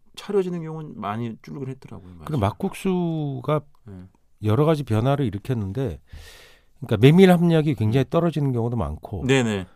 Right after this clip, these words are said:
Speaker 2: 뭐 안 떨어지고 많이 넣는 집도 있지만 통상적으로
Speaker 1: 네.
Speaker 2: 그 산지에 가면 아, 이, 이게 왜, 왜 막국수란 이게 평양냉면이라는 생각이 들 때가 많으니까
Speaker 1: 그렇지.
Speaker 2: 끊김이 되게 심해,
Speaker 1: 네네.
Speaker 2: 심한 경우가 많습니다.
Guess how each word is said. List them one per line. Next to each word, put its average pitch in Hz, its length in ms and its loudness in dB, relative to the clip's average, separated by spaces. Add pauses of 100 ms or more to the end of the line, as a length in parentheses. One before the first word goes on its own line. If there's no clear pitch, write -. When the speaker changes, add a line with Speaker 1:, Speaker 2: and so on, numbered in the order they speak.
(180)
Speaker 2:
뭐 104 340 -4 (100)
안 123 240 2
떨어지고 143 440 2
많이 120 280 4
넣는 120 280 2
집도 117 240 -6
있지만 110 240 -4 (160)
통상적으로 180 1040 2
Speaker 1:
네. 92 280 -8 (580)
Speaker 2:
그 - 140 -12
산지에 196 440 2
가면 110 480 2 (400)
아, 120 120 0
이, 107 140 0
이게 175 480 2
왜, 139 200 2
왜 139 200 2 (320)
막국수란 165 640 -2
이게 117 220 2
평양냉면이라는 180 960 2
생각이 123 260 -2
들 104 140 -4
때가 101 160 -4
많으니까 85 360 -6 (140)
Speaker 1:
그렇지. 127 360 -8
Speaker 2:
끊김이 214 420 4
되게 104 240 2
심해, 165 540 -2
Speaker 1:
네네. - 60 -8
Speaker 2:
심한 190 340 0
경우가 98 240 -4
많습니다. 67 580 -10